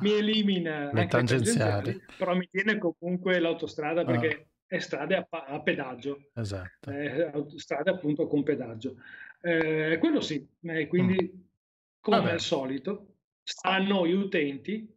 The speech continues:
Speaker 1: imporre le nostre volontà e non accettare... Eh, così supinamente i voleri del, del signor Google Map, insomma.
Speaker 2: Esatto.
Speaker 1: Ecco, questo, diciamo,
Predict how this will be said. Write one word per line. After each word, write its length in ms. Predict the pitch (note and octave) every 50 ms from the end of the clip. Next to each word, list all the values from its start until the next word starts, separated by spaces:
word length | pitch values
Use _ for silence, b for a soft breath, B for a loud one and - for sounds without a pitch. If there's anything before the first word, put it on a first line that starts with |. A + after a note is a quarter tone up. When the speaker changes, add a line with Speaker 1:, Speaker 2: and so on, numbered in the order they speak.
| _ _
Speaker 1:
imporre 680 | A3+ A#3+ A#3 G3+ - G#3+ F#3 E3 D#3+ E3+ F3+ G#3 G3+
le 100 | F3+ E3
nostre 960 | D#3 D#3+ E3 E3+ E3 - - - D3 C#3+ C#3 C3 B2+ A#2+ B2 B2 A#2+ A#2+ B2+
volontà 600 | B2 C#3+ E3 A3 B3 A3 - D#3 D3 F3 G#3 F3+
e 100 | D#3 D3+
non 320 | D3 D3 D3+ E3 E3+ E3+ E3
accettare... 720 | D#3+ D3+ - - D#3 - - D#3 D#3 D#3+ D#3+ D#3+ D#3 D3 C3+ - - B B B B B B B B B B - - -
Eh, 680 | D3+ D3+ C#3+ C3+ C3 C3 C3 C3 C3 C3 B2+ B2+ B2+ C3 B2+ - -
così 320 | E3+ D#3 C3+ D3+ C#3 C#3 -
supinamente 1300 | - - D#3+ D#3 - F#3 F#3+ G3 D#3+ D#3 D3+ D3+ D3 C#3+ D3 D#3+ D3+ D3 C#3 C3 B2+ C3 B2+ - - -
i 120 | C3+ D3 D#3
voleri 640 | D3 D#3+ D3+ C#3+ C#3+ C#3+ C#3+ - - - F3+ E3+
del, 440 | D3+ D#3 D3 C#3 C#3 C#3+ D3 D3 C#3+ B B B B B B B
del 160 | - E3+ F3+ E3
signor 420 | - - F3+ E3+ F3 F3 F3 E3+
Google 320 | D3 E3+ E3 D#3+ E3+ E3
Map, 420 | D#3 D3+ D3 C#3+ C#3 C#3 C3 - -
insomma. 640 | D3 C#3 B2+ - C3 B2+ B2+ A2+ A2 G2 F#2 F#2+ F#2+ -
Speaker 2:
Esatto. 340 | A#2+ - - A2 A#2+ A#2+ B2 _
Speaker 1:
Ecco, 280 | _ D#3 D#3 - D3 D#3
questo, 240 | D#3+ E3 D3+ D#3 E3+
diciamo, 260 | D#3+ - D3 D3